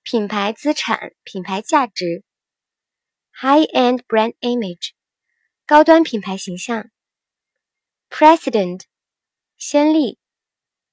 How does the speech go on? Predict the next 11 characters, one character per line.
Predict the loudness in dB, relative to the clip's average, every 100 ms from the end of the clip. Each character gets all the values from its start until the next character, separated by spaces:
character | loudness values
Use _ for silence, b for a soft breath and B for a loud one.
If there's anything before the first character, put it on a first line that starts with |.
| _ _ -14
Cut | 0 2 2 0
price， | -2 0 0 -4 -12 -18 _ _ _ _ _ _
降 | -2 -2 0
价。 | 0 -2 -2 _ _ _ _ _ _ _ _ _ _ 0
Undertake | 2 2 0 -2 -4 -2
the | -4
risk， | 0 -2 -2 -8 -16 -20 _ _ _ _ _ _ _
承 | -10 -6 2
担 | 4 4
风 | 2 0
险。 | 0 -6 -8